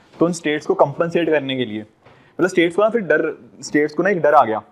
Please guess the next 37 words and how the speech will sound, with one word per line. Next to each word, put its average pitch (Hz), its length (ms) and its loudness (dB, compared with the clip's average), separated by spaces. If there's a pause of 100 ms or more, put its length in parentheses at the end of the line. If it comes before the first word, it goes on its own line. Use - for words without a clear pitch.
डर 139 180 0
क्या 175 180 2
आ 165 60 4
गया 196 180 -2
कि - 460 -16 (180)
अब 143 140 -4
हमारे 156 300 -2
पास 160 240 -6
तो 185 60 -6
power 156 260 2
रही 156 180 -10
नहीं 185 240 -16
tax 143 220 -10
लगाने 143 320 -14
की, 131 220 -20 (840)
Tax 127 220 -4
लगाने 143 280 -6
की 151 80 -20
हमारे 139 180 -12
पास 143 140 -10
तो 165 60 -20
power 151 240 -2
रही 160 220 -10
नहीं, 185 140 -18 (600)
Tax 139 180 -6
power 151 280 4
तो 220 340 -4 (200)
सेंट्रल 139 300 -4
government 160 300 -2
के 156 60 -10
पास 156 160 -2
चल 147 120 -10
गई। 143 140 -18
तो - 600 -18
इनको 151 220 -12
क्या 175 180 -6
लगा 160 240 -2